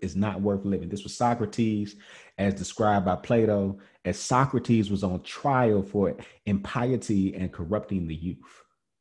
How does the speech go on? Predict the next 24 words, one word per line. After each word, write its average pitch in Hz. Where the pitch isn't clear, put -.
which 101
led 107
to 113
him 104
being 90
sentenced 101
to -
death. 82
So -
what's 143
happening 131
here 95
in 87
this 90
dynamic, 82
right? 95
So 98
we 101
have 104
this 90
one 110
statement, 104
memento 113
mori, 101